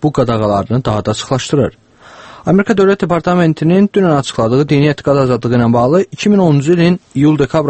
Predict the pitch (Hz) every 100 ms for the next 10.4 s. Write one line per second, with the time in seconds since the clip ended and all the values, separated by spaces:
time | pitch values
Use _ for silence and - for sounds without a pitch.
0 | 117 110 107 120 120 110 131 151 175 -
1 | 120 113 117 117 117 120 123 165 160 127
2 | 87 87 80 82 - _ _ _ - 185
3 | 208 208 254 220 185 175 175 165 165 190
4 | 175 - 175 151 151 143 139 170 196 190
5 | 165 151 185 160 139 147 - 185 180 160
6 | 185 - 156 165 156 143 156 151 160 165
7 | 123 117 117 127 113 107 107 104 104 -
8 | 156 202 - _ _ - 175 180 156 131
9 | 127 113 123 117 110 101 101 - 117 156
10 | 143 180 196 208